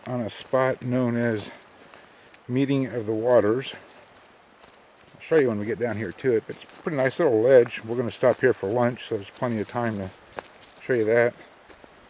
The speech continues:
It's, uh, um, it is where the Clear Fork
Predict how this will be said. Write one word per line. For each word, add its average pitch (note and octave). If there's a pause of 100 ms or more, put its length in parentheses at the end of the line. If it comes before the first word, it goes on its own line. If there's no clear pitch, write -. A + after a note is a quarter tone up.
(580)
It's, A2+
uh, A2+ (1800)
um, G2+ (840)
it C3+
is C#3
where C#3+
the B2
Clear D3+
Fork E3